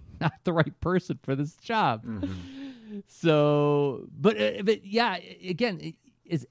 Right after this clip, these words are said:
Speaker 1: as a younger person, I thought this was funny and silly, but now as I'm watching it, I'm just like, "My gosh, Flint Dille, did you know what you were
Speaker 2: <laughs>
Speaker 1: doing?" You put in all the dialogue so that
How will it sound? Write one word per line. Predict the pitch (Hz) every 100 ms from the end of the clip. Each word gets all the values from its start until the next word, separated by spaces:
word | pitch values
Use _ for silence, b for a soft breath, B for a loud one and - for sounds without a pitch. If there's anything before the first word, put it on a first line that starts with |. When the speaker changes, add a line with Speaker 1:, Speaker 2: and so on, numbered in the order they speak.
| - -
Speaker 1:
as | 165 143
a |
younger | 170 240
person, | 285 302 311 262
I | 139
thought | 131
this | 104
was | 104
funny | - 226 226 170
and | -
silly, | - 202 185
but | -
now | 117 170 233
as | 170
I'm | 147
watching | 185 269 175
it, | 147
I'm | 131
just | 123
like, | 143 135
"My | 139 233 -
gosh, | - 240 392 -
Flint | - 180 127
Dille, | 147 143
did | 135 117
you |
know | 135 127
what | 117
you | 123
were | 113
Speaker 2:
<laughs> | 117 120
Speaker 1:
doing?" | 101 92 B B 165
You | 147 196
put | - 247 254
in | 254
all | 202 190
the | 233
dialogue | 233 240 262 185 156 151
so | 170 180
that | 165